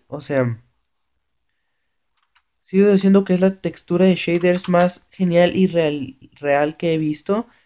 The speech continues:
Este, las casitas, pues aquí está, esta es la, aquí están las casitas, miren, como podrán ver.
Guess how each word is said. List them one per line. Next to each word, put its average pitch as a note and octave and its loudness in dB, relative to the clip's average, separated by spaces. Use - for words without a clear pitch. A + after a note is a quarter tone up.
Este, D#3+ -2
las D#3+ -2
casitas, G3+ 0
pues F#3+ -2
aquí F#3+ -4
está, F#3 2
esta F#3+ -2
es F3+ -4
la, E3 -2
aquí - -20
están D#3+ -8
las E3 -8
casitas, D#3+ -10
miren, F3 -10
como D3+ -8
podrán C#3+ -8
ver. D3+ -6